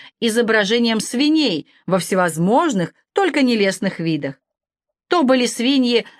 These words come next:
в епископском облачении и в епископских митрах,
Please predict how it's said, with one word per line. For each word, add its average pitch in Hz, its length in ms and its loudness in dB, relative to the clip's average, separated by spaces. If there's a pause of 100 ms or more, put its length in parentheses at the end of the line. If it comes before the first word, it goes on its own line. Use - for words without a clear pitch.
в 165 60 -12
епископском 196 880 -2
облачении 208 760 0 (220)
и 220 120 0
в 190 40 -2
епископских 220 840 -4
митрах, 196 600 -2